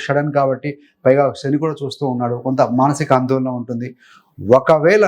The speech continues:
మీకు అలాంటి పరిస్థితులు లేకుండా ఉంటే కనుక, better to continue the same job అండి. వృత్తి కొంచెం ప్రెజర్ ఉన్నా కూడా గ్రహస్థితులు అనుకూలమైనప్పుడు మళ్ళీ మారితే మంచి అవకాశాలు వస్తాయి. కాబట్టి మొదటి రెండు వారాలు ఓపికగా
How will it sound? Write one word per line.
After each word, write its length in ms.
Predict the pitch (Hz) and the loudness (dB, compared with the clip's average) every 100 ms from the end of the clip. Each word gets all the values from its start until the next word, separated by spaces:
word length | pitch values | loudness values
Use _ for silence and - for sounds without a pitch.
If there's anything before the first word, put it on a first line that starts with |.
| 160 | 2
మీకు 160 | 165 151 | 2 2
అలాంటి 240 | 143 156 147 | 0 -2 -8
పరిస్థితులు 320 | 143 139 151 123 | -8 -6 -2 -2
లేకుండా 300 | 131 131 135 120 | 0 0 0 0
ఉంటే 200 | 120 123 120 | -4 -4 -4
కనుక, 220 | 113 101 139 - - _ _ _ _ | -4 0 0 0 -16 _ _ _ _
better 180 | 135 170 165 | 2 2 0
to 60 | 143 | 0
continue 320 | 143 143 151 143 | 0 0 0 0
the 80 | - | 0
same 180 | 135 147 131 | 0 2 2
job 160 | 120 107 | 0 -2
అండి. 160 | 101 101 _ _ _ _ | -10 -16 _ _ _ _
వృత్తి 300 | 127 131 180 160 - - | 0 0 0 0 0 0
కొంచెం 240 | 190 175 131 | 2 2 0
ప్రెజర్ 240 | 127 156 156 | 0 0 0
ఉన్నా 140 | 143 131 | -2 -4
కూడా 160 | 131 135 151 123 | -4 -4 -4 -6
గ్రహస్థితులు 440 | 120 131 - 156 | -6 -8 -4 0
అనుకూలమైనప్పుడు 600 | 131 135 170 151 143 135 135 | 0 2 2 2 -2 -6 -8
మళ్ళీ 160 | 127 135 127 | -4 -2 0
మారితే 280 | 127 131 185 190 _ _ - | -2 0 -4 -4 _ _ 0
మంచి 160 | 131 147 | 4 4
అవకాశాలు 340 | 135 131 127 117 | 4 0 -2 -8
వస్తాయి. 220 | 104 113 101 | -8 -8 -4
కాబట్టి 280 | 123 131 202 - 135 | -4 -2 -2 2 2
మొదటి 260 | 135 165 170 | 2 0 0
రెండు 180 | 143 143 147 | -2 -2 -2
వారాలు 240 | 139 175 143 | -2 -2 -2
ఓపికగా 300 | 139 139 131 | -4 -4 -2